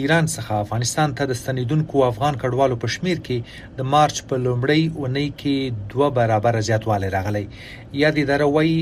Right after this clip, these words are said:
نولس زره پنځه سوه دوه شپېته نه رجستر شوي افغانان له ایران څخه په هرات او نیمروز ولایتونو کې د مارچ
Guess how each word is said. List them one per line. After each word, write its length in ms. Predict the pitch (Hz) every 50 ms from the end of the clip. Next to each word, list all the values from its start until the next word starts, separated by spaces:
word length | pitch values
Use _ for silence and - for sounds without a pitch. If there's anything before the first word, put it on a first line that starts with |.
| 160 160 - - 156 135 135 143
نولس 440 | 160 170 165 160 156 156 143 127 120 113 110
زره 260 | 156 156 147 143 143 143 147 151 - - - -
پنځه 380 | 135 127 123 120 117 110 151 156 156 -
سوه 340 | - 139 127 139 135 131 120 110 104 98 -
دوه 140 | 139 160 156 156 -
شپېته 720 | - - - 135 127 123 - - - 143 139 127 123 123 143
نه 100 | 180 175 160
رجستر 460 | 139 120 117 107 - 123 120 - -
شوي 280 | - 143 135 131 123 113 110
افغانان 440 | - 107 117 120 143 156 156 156 - - - - - - - - - 135
له 60 | 127 139 147 147
ایران 260 | 143 160 160 147 127 117 -
څخه 300 | 113 - - 101 92 90 - - 123
په 160 | 123 117 113
هرات 340 | 131 135 143 147 147 147 - - 147
او 40 | 127 127 127 127
نیمروز 360 | 123 127 151 175 156 135 127
ولایتونو 400 | 123 127 123 117 - 151 147 135 -
کې 240 | - 143 139 117 123
د 100 | 117 123 127
مارچ 320 | 135 135 127 120 - -